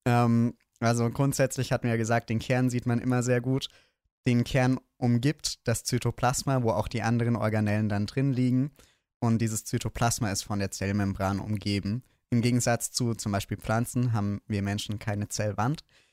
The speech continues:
Ähm, die Zellmembran selbst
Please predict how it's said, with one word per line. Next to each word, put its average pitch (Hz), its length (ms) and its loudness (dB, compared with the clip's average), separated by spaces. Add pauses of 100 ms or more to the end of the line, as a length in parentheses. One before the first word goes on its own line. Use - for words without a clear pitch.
(380)
Ähm, 117 420 2 (520)
die 120 300 2
Zellmembran 113 680 2
selbst - 520 -2